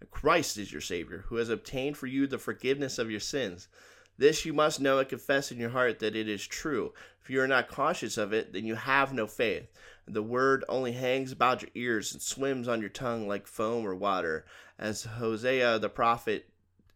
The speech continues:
says in ten seven, 'As for Samaria, her king is cut off as foam upon the waters.'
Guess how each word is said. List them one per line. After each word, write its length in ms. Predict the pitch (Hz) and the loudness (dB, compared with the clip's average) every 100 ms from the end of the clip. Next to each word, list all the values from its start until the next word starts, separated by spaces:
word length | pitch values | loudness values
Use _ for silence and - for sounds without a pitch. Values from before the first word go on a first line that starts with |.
| - | -18
says 400 | - 110 107 104 | -6 0 0 -2
in 120 | 101 | -8
ten 260 | - 120 113 | -4 -4 -2
seven, 500 | - 123 113 98 98 - - - | 0 0 0 -2 -6 -18 -20 -18
'As 260 | - 101 113 | -4 -2 -2
for 240 | 160 160 | -2 -2
Samaria, 600 | 160 - 170 139 131 131 | -2 -4 4 6 8 6
her 160 | 123 135 | 4 0
king 360 | - 156 160 147 | 0 0 2 2
is 120 | 117 | 0
cut 280 | - 131 139 | 0 2 6
off 320 | 147 117 - | 6 6 2
as 220 | 104 98 | -2 -4
foam 400 | - 120 123 123 | -4 -2 0 -2
upon 320 | 98 107 98 | -6 -4 -4
the 80 | 90 | -4
waters.' 480 | 104 113 90 80 | 0 2 0 -2